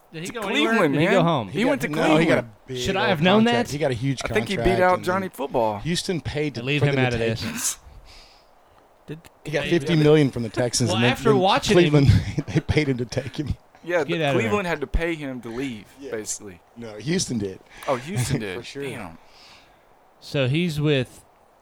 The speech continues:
Speaker 1: no, he didn't go to, did he go to Cleveland? He went to the Broncos.
Speaker 2: Well, he went from Cleveland to the Broncos. He was calling Cleveland for a little
Speaker 1: Oh,
Speaker 2: bit.
Speaker 1: okay. How long was he in Cleveland for?
Speaker 2: Like, not even long enough to play.
Speaker 3: That was just, uh, like, a couple days,
Speaker 1: Dude, he's
Speaker 3: I
Speaker 1: going to
Speaker 3: guess.
Speaker 1: Super Bowl this year.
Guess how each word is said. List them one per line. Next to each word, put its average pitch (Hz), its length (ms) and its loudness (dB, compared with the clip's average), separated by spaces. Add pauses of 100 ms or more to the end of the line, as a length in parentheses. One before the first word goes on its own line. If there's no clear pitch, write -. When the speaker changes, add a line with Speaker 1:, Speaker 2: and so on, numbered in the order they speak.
(680)
Speaker 1:
no, 175 240 -2
he 247 160 0
didn't 127 240 -2
go 117 160 0
to, 98 260 -6 (380)
did 147 100 -2
he 208 60 -6
go 233 80 0
to 233 80 0
Cleveland? 262 360 -4
He 220 60 -2
went 226 160 -4
to 185 60 -10
the 151 60 -6
Broncos. 147 580 -6 (840)
Speaker 2:
Well, 110 140 -4
he 123 80 -6
went 135 160 -2
from 113 260 -6
Cleveland 117 520 -6
to 123 120 -6
the 110 80 -8
Broncos. 104 380 -8
He 131 80 -2
was 120 100 -6
calling 110 240 -4
Cleveland 110 380 -8
for 104 100 -10
a 104 60 -6
little 107 180 -4
Speaker 1:
Oh, 127 220 2
Speaker 2:
bit. - 100 -8
Speaker 1:
okay. 87 160 -12 (120)
How 156 140 0
long 190 180 0
was 190 120 0
he 185 80 -2
in 165 80 -4
Cleveland 160 420 -4
for? 90 320 -8
Speaker 2:
Like, 120 140 -2
not 127 180 -2
even 123 160 -4
long 123 180 0
enough 113 180 -10
to - 60 -20
play. 113 300 -4
Speaker 3:
That 160 120 2
was 147 180 -2
just, 151 300 -6
uh, 123 100 -2
like, 123 140 -10
a 123 40 -18
couple 123 280 -6
days, 131 280 -4
Speaker 1:
Dude, 147 140 -2
he's 175 160 0
Speaker 3:
I - 40 -6
Speaker 1:
going 185 180 2
to - 20 0
Speaker 3:
guess. 139 80 0
Speaker 1:
Super 180 160 2
Bowl 120 220 -2
this 123 240 -4
year. - 120 -2